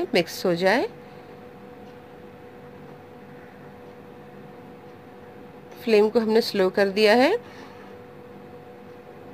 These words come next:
अब flame बंद करके हम इसे और ठंडा करेंगे। Serving dish के अंदर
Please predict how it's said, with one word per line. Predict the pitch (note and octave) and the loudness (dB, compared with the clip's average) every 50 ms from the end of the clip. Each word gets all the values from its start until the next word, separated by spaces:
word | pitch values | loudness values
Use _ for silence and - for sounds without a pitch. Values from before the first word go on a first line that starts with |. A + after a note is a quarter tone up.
| - - - | -12 -6 -2
अब | - G#3 G#3 - - - | 0 0 -2 -2 -6 -4
flame | G#3+ G3 F#3+ G3 G3+ F#3+ | 0 0 2 2 4 4
बंद | F3+ F3 G3 F#3+ | 4 4 4 2
करके | - F#3 F#3 F#3 - B3+ D4 | 0 0 -2 0 0 0 0
हम | C4+ A#3+ G#3 F#3 | 0 0 -2 -2
इसे | F3+ - A#3+ D4 F#4 G#4+ - - - - - - - - - - - - - - - - - - - - - - - - | -2 0 0 0 0 -2 -6 -10 -18 -18 -18 -18 -18 -18 -18 -18 -18 -20 -20 -20 -20 -20 -20 -20 -20 -20 -20 -8 0 2
और | G#3+ G#3 G3 F#3+ - - - | 2 2 2 0 -4 -8 -2
ठंडा | - G#3 G3 F#3 F3+ | 2 4 6 6 6
करेंगे। | F3+ F#3 E3+ F3 E3+ G3 A3+ C#4+ G4+ - - - - - - - - - - - - - - - - - - - - - - - - - - - - - - - - - - _ _ _ _ _ _ _ _ _ _ _ _ _ _ _ _ _ _ - - - - - - - | 6 6 4 4 4 2 2 0 0 -4 -8 -12 -18 -18 -20 -18 -20 -20 -20 -20 -20 -20 -18 -14 -14 -14 -14 -14 -16 -18 -16 -16 -16 -16 -16 -18 -18 -20 -20 -20 -20 -20 -20 _ _ _ _ _ _ _ _ _ _ _ _ _ _ _ _ _ _ -20 -20 -20 -20 -20 -18 -12
Serving | - - A#3 G#3+ G#3+ G#3 A#3 D4 D4 C4+ | 0 4 6 6 6 6 6 4 4 4
dish | B3+ C4 - - | 4 2 2 0
के | - - F#3 E3 | 0 2 4 6
अंदर | E3 E3+ F3 F3+ G3 C#4+ F4 G#4+ | 6 6 8 8 6 6 6 2